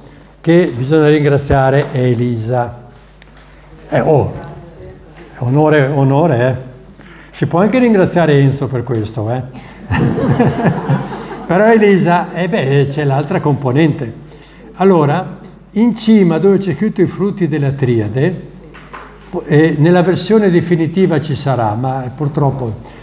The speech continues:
potete aggiungere, e questi frutti che scendono, quella freccia gialla, la freccia gialla è un attore,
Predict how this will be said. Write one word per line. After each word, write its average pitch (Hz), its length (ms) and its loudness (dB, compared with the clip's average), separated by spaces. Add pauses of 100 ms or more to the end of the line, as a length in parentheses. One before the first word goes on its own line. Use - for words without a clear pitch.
(200)
potete 196 420 2
aggiungere, 131 760 0 (880)
e 165 280 -2
questi 220 340 4
frutti 196 400 2
che 156 140 0
scendono, 131 500 0
quella 147 220 0
freccia 185 420 -2
gialla, 117 600 0 (260)
la 143 140 0
freccia 208 400 2
gialla 180 340 2
è 165 60 2
un 151 140 2
attore, 135 640 0